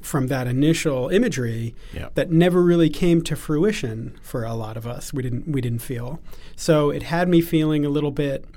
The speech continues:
Speaker 1: in a good way, my expectations lowered, even though I knew this trailer was probably gonna blow us away. Um,
Speaker 2: Really?
Speaker 1: Yeah. That's how I
Speaker 2: Okay.
Speaker 1: kinda came into this.
Speaker 2: You know, for some reason, I had low expectations for this.
Speaker 1: Yeah.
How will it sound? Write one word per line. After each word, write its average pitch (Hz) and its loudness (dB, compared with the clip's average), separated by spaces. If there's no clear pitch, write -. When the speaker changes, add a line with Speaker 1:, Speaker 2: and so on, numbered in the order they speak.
Speaker 1:
in 160 4
a 127 4
good 196 6
way, 117 -4
my 139 0
expectations 147 -2
lowered, 151 0
even 220 2
though 190 8
I 165 8
knew 160 8
this 143 0
trailer 143 -4
was 123 -6
probably 131 -6
gonna 131 -2
blow 127 -6
us 120 -4
away. 120 -8
Um, 107 0
Speaker 2:
Really? 151 4
Speaker 1:
Yeah. 127 2
That's 139 0
how 151 4
I 165 6
Speaker 2:
Okay. - 0
Speaker 1:
kinda 185 4
came 180 2
into 254 4
this. 120 -6
Speaker 2:
You 170 0
know, 226 4
for 170 2
some 185 2
reason, 175 2
I 123 2
had 143 0
low 120 2
expectations 92 -4
for - -12
this. - -12
Speaker 1:
Yeah. 165 0